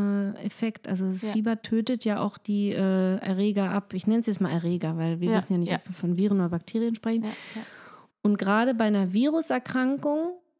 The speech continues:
Speaker 1: oder einer Viruserkältung kann man manchmal gar nicht viel machen, als nur, also kann man
Speaker 2: Ja.
Speaker 1: eigentlich gar nichts machen, außer symptomatisch behandeln. Das heißt,
Speaker 2: Ja.
Speaker 1: ich lindere die Beschwerden, ich mache, dass es dem Kind besser geht oder mir selber.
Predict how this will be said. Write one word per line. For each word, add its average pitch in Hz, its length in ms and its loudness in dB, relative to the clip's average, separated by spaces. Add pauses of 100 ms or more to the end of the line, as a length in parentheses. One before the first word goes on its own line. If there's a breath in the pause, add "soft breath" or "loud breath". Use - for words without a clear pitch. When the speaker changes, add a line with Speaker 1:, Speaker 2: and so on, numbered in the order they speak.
(200)
Speaker 1:
oder 208 220 2
einer 185 160 2
Viruserkältung 240 880 0
kann 233 260 0
man 233 220 2
manchmal 202 480 0
gar 180 220 0
nicht 220 180 0
viel 214 220 0
machen, 202 320 2
als 190 240 -2
nur, 214 260 2
also 185 160 0
kann 196 160 -2
man 214 80 4
Speaker 2:
Ja. 202 60 4
Speaker 1:
eigentlich 190 160 2
gar 202 160 4
nichts 262 180 0
machen, 233 220 2
außer 220 340 2
symptomatisch 196 800 0
behandeln. 170 380 0
Das 170 200 -6
heißt, 202 220 0
Speaker 2:
Ja. 208 80 -2
Speaker 1:
ich 202 140 -6
lindere 214 360 2
die 190 100 0
Beschwerden, 269 720 0
ich 190 140 -2
mache, 196 200 0
dass 185 180 -4
es - 180 -14
dem 185 180 -2
Kind 202 320 -2
besser 269 320 -2
geht 226 400 0
oder 185 220 -2
mir 196 180 2
selber. 220 480 0